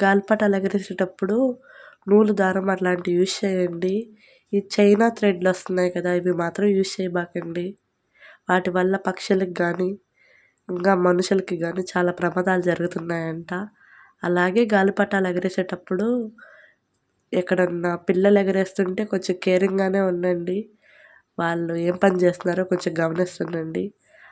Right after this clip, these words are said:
అలాగే గాలిపటాలు ఎక్కడ చిక్కుకున్నా వాళ్ళు ఎక్కేదానికి చూస్తుంటారు చెట్లు అవన్నీ, అవి కూడా కొంచెం మనం గమనించుకుంటుండాలి.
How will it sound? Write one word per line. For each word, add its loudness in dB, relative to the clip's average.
అలాగే 4
గాలిపటాలు 2
ఎక్కడ -2
చిక్కుకున్నా -4
వాళ్ళు 4
ఎక్కేదానికి 0
చూస్తుంటారు -2
చెట్లు -2
అవన్నీ, -4
అవి 0
కూడా 2
కొంచెం -4
మనం -2
గమనించుకుంటుండాలి. -2